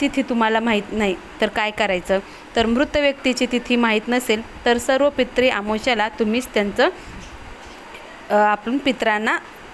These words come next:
अन्न हे देऊ शकता. तर सर्व पितरी अमावस्या हा असा दिवस आहे, ज्यांना कुठलीही तिथी माहीत नाही त्यांनी त्या दिवशी आपले पितरांचं करावे. यात सर्वात महत्त्वाचं म्हणजे हवन कसं करावं. पितृपक्षात हवनाला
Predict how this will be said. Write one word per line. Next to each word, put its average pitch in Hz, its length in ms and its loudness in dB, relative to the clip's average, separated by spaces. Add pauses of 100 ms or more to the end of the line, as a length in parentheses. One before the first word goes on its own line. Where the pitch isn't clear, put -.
(120)
अन्न 220 220 2
हे 302 180 4
देऊ 208 260 2
शकता. 196 400 0 (540)
तर 254 120 6
सर्व 247 320 4
पितरी 240 300 2
अमावस्या 220 460 0 (720)
हा 233 220 2
असा 247 320 0
दिवस 240 340 2
आहे, 214 80 2 (160)
ज्यांना 226 500 2 (500)
कुठलीही 277 480 2
तिथी 262 240 0
माहीत 247 300 0
नाही 226 260 2
त्यांनी 220 240 0
त्या 214 180 2
दिवशी 208 280 0
आपले 220 260 2
पितरांचं 196 600 2
करावे. 185 420 0 (420)
यात 294 140 4
सर्वात 277 380 2
महत्त्वाचं 247 520 2
म्हणजे 226 280 2
हवन 226 340 2
कसं - 480 -4
करावं. 180 340 4 (560)
पितृपक्षात 247 680 0
हवनाला 285 520 4